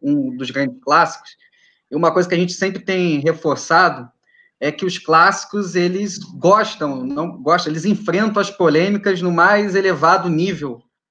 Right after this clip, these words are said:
é, teórico, político, enfim, Florestan é, é, também vai enfrentar as grandes polêmicas do seu tempo.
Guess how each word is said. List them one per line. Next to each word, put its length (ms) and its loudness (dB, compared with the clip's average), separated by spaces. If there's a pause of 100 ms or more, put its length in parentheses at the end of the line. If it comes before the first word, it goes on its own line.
(100)
é, 460 -4
teórico, 760 2
político, 600 -6
enfim, 280 -4
Florestan 840 0
é, 560 0 (480)
é, 1000 0
também 540 2
vai 140 2
enfrentar 420 2
as 100 2
grandes 240 0
polêmicas 540 0
do 80 -12
seu 220 -6
tempo. 340 -6